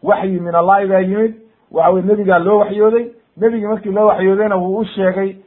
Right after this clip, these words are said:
oo wuxuu yidhi, "Ilaahay amarkaasu idin siiyey, ee webigaa ha ka cabbinina." Markii marka noocay dhacday, wuxuu yidhi, "Ilaa man iqtarafa qurfatan biyadihi." Haddii harraad ida hayo, hal mar nin walba inuu darsado oo dhedhamiyo ka carara mooye,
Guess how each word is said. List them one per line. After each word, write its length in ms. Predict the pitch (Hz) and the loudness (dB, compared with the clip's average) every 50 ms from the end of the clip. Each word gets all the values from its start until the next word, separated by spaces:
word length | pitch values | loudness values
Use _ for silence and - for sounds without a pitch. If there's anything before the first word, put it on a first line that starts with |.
| _ _ _ _ - | _ _ _ _ -12
oo 80 | 160 175 | -8 -6
wuxuu 220 | 190 202 180 180 | -6 -6 -6 -6
yidhi, 120 | 175 170 160 | -8 -8 -8
"Ilaahay 360 | 147 165 180 190 180 170 170 | -8 -6 -2 0 0 0 0
amarkaasu 560 | - 185 180 175 - 175 170 165 160 - 160 | -2 -4 -4 -6 -4 -4 -4 -4 -4 -6 -10
idin 180 | 151 151 147 147 - | -10 -10 -10 -12 -14
siiyey, 380 | 170 170 196 220 254 254 254 - _ _ _ _ _ 190 | -12 -6 -2 -2 -2 -2 -4 -12 _ _ _ _ _ -2
ee 60 | 196 | 0
webigaa 400 | 202 214 208 214 226 196 196 170 | 2 2 2 2 2 2 2 2
ha 60 | 143 - | 2 0
ka 120 | - - - | -4 -6 -6
cabbinina." 420 | 127 120 123 120 117 117 104 92 95 _ _ _ _ _ _ _ _ _ _ _ _ _ _ _ _ _ _ _ _ _ _ _ _ _ _ _ _ _ _ _ _ _ _ _ _ _ _ _ _ - | -6 -6 -8 -8 -8 -8 -10 -12 -16 _ _ _ _ _ _ _ _ _ _ _ _ _ _ _ _ _ _ _ _ _ _ _ _ _ _ _ _ _ _ _ _ _ _ _ _ _ _ _ _ -8
Markii 360 | 180 226 254 254 - 247 233 | -4 -4 -4 -4 -4 -4 -4
marka 280 | 226 240 226 233 226 202 | -2 -4 -4 -4 -4 -2
noocay 420 | 196 196 196 - 143 147 147 147 | 0 0 0 0 0 0 -2 -2
dhacday, 320 | 135 127 117 131 143 156 165 | -2 -2 -4 -4 -6 -6 -8
wuxuu 200 | 175 - 170 160 | -8 -8 -8 -8
yidhi, 160 | 151 165 - - 208 | -10 -10 -8 -6 -4
"Ilaa 300 | 202 190 185 175 160 156 | -2 0 2 2 2 0
man 160 | 156 156 151 147 135 | 0 -4 -6 -8 -10
iqtarafa 420 | 127 - 151 160 175 - 160 147 | -8 -6 -4 -4 -4 -4 -4 -6
qurfatan 520 | 127 139 160 160 127 143 135 - 131 123 117 | -6 -6 -8 -10 -8 -8 -8 -6 -8 -8 -8
biyadihi." 420 | 117 120 117 117 107 107 101 95 - _ _ _ _ _ _ | -8 -8 -8 -10 -10 -12 -16 -18 -20 _ _ _ _ _ _
Haddii 260 | _ 147 175 190 262 262 | _ -10 -8 -4 0 2
harraad 420 | 240 226 - 220 240 226 190 175 | 4 4 4 4 4 2 2 0
ida 140 | 170 165 160 | -2 -2 0
hayo, 320 | 160 165 180 202 226 220 - - - _ _ _ _ _ | 0 0 2 2 0 0 -2 -8 -20 _ _ _ _ _
hal 240 | - 254 262 262 247 | -2 -2 -2 0 2
mar 180 | 226 208 208 | 0 0 0
nin 100 | 196 214 | 0 -2
walba 300 | 208 202 190 170 170 175 | -2 0 0 0 -2 -2
inuu 200 | 214 208 190 170 | -2 -2 -2 -2
darsado 580 | - 160 147 - - - 147 151 160 160 160 - _ _ _ _ _ _ - | 0 -2 -2 -2 -2 -2 0 0 0 0 -2 -4 _ _ _ _ _ _ -10
oo 120 | 180 185 | -8 -6
dhedhamiyo 600 | 180 190 190 185 185 185 185 196 208 214 202 - | -4 -2 -2 0 0 0 0 2 2 2 2 2
ka 120 | - 208 | 0 -4
carara 340 | 196 175 175 165 165 170 160 | -2 0 2 2 4 2 2
mooye, 420 | 165 160 147 143 135 127 110 92 | 0 -2 -6 -4 -4 -6 -6 -8